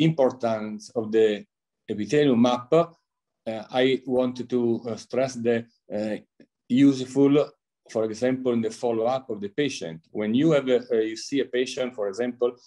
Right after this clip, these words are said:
in, after one month that had not, uh, a good result, uh, visual result after the surgery, with studying the epithelial map, uh, you can understand if the problem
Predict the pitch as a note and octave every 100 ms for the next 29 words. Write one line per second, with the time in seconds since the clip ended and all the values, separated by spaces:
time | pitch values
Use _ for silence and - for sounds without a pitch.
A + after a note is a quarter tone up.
0 | _ _ G2+ G2 - - G#2+ G#2+ B2+ A#2+
1 | B2+ C3+ C3+ - _ _ _ A2 A2+ A2+
2 | - _ - C#3 C#3 A#2+ B2 B2 B2+ B2
3 | B2+ A#2 A2 B2+ C3 B2 A#2 A2+ G#2+ A#2
4 | A#2 A#2 A#2+ - A#2 A2 G#2 A#2 A2+ G#2+
5 | G#2 G2 A2+ A#2 A#2 A2 A2+ - A2 G2+
6 | - G2 F#2 - B2+ A2 G#2+ B2+ D#3+ _
7 | - _ - A2+ D#3 D3 - - E3 C#3
8 | A2 G2+ F#2+ G2+ G#2 C#3+ C#3+ A2+ A2+ A#2
9 | A#2 D3 C3 C3+ C3 A#2 G#2 G2 - D3
10 | A#2+ B2+ C#3 _ _ - - G2 F#2+ D3
11 | C#3+ A2+ A#2+ C3